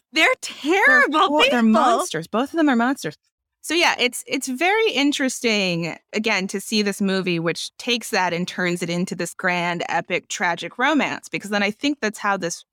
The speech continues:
Speaker 2: story is largely remembered by a lot of people. And, like, Heathcliff
Speaker 1: Yeah.
Speaker 2: is this, this tragic,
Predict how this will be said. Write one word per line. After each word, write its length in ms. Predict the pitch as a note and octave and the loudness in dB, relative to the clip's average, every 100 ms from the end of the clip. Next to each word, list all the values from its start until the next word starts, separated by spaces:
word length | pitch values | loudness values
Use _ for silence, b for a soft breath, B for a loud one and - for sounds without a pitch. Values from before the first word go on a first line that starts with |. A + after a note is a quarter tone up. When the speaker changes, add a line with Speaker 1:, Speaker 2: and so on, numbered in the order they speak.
| _ | _
Speaker 2:
story 760 | - - F#3+ G#3+ B3+ F3 D#3+ - - - | -12 -6 -2 2 2 2 0 -6 -14 -12
is 260 | - E3+ - | -8 -8 -8
largely 440 | F3 F3 G3 G3+ F3 | -2 0 2 0 -2
remembered 600 | D3+ D3 E3+ A#3 C4+ C#4+ | -2 -2 0 2 2 2
by 140 | D4 | 0
a 80 | D4+ | 2
lot 160 | D4+ | 2
of 60 | E4 | 0
people. 260 | D#4 D#4 C#4 | -4 -2 -2
And, 60 | F3 | -2
like, 160 | D#3 _ _ _ _ | -6 _ _ _ _
Heathcliff 360 | A3+ G#3+ - A3 | -4 -2 0 2
Speaker 1:
Yeah. 120 | G#3+ | 2
Speaker 2:
is 80 | F#3 | 0
this, 260 | G#3 - - B B B - | -2 -6 -10 B B B -8
this 240 | A3 - | -6 -6
tragic, 560 | - - G#3+ G#3+ G#3+ | -6 -2 0 0 -2